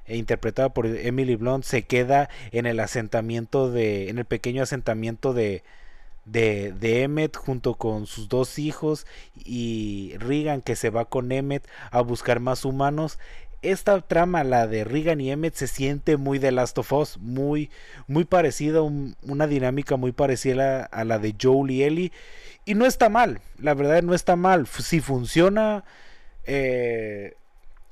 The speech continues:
yo creo que tal vez siguió la din-, la filosofía de John Krasinski de que si a ellos les funcionó, ¿por qué a mí no? Pero la única diferencia es que aquí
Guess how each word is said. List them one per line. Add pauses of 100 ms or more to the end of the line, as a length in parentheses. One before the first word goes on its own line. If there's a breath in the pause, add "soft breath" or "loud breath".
(140)
yo
creo
que
tal
vez
siguió
la
din-,
la
filosofía
de
John
Krasinski
de
que (200 loud breath)
si
a
ellos
les
funcionó, (280 loud breath)
¿por
qué
a
mí
no? (360 soft breath)
Pero
la
única
diferencia
es
que
aquí